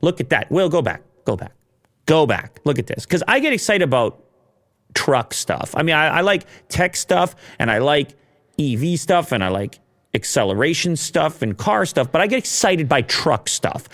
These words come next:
And that right there, that clip you just showed, that's truck stuff.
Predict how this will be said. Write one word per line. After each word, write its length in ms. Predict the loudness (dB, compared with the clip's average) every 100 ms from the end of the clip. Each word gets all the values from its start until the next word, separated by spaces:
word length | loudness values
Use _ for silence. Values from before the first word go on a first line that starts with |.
| -4
And 160 | 0 2
that 180 | 2 2
right 220 | 0 2
there, 120 | 0 2
that 160 | 0
clip 240 | 0 -2 -2
you 60 |
just 180 | -2 0
showed, 140 | 0 0
that's 180 | 0
truck 520 | -2 -4 0 2 0 -4
stuff. 460 | -6 -6 -6 -12